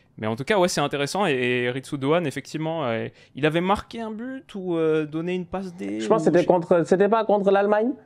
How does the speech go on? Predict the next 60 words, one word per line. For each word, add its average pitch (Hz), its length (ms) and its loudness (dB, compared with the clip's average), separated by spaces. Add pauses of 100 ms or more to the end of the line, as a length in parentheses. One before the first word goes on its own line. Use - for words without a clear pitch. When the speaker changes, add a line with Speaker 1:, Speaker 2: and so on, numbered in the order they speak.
(320)
Speaker 2:
Pas 214 100 4
lui 285 140 4
qui 240 60 4
est, 240 180 6
Speaker 1:
Ouais, 156 160 2
Speaker 2:
c'est 175 140 4
Speaker 1:
c'est 247 60 8
Speaker 2:
lui 311 120 4
qui 302 60 4
est... 285 60 8
rentré 254 280 2
Speaker 1:
Ouais. - 80 6
Speaker 2:
sur 240 100 8
le 240 120 8
côté 240 220 4
là-bas. 226 260 4
Il 214 80 4
a 233 100 2
fait, 240 100 6
je 240 80 6
Speaker 1:
Ouais. 226 80 6
Speaker 2:
pense, 233 240 4
un 226 140 6
centre 233 340 2
ou 214 180 8
un 208 100 4
truc 247 240 2
comme - 180 4
ça, 233 220 4
si - 140 2
je 202 60 6
me, 190 160 6
si 180 140 2
je 196 80 6
me 185 80 6
rappelle 156 300 2
bien. 143 100 8
Speaker 1:
Ouais, 160 180 10
il 151 80 0
a 151 60 4
marqué 160 200 0
un 151 60 2
but. 135 260 -2
Il 147 80 -4
a 127 60 0
marqué 127 260 -4
un 127 80 -4
but, 113 200 -8
ouais, 110 100 -10
c'est 113 140 -14
ça. 123 180 -12
Il - 40 -4
a - 20 -2
Speaker 2:
Yeah. - 80 4
Speaker 1:
peut-être 190 160 0
donné 147 180 0
une 135 100 -4
passe 127 200 -6
D 131 80 -4
aussi. 139 300 -8